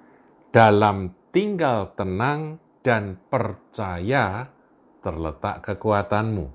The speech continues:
Jadi ada empat hal, saudaraku, yang perlu kita perhatikan di dalam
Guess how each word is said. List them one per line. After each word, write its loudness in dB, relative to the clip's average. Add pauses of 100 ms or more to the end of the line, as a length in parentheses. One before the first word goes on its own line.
(720)
Jadi 0
ada -4
empat -4 (560)
hal, 2
saudaraku, -8 (520)
yang -8
perlu -2
kita -4
perhatikan -2 (240)
di -8
dalam -6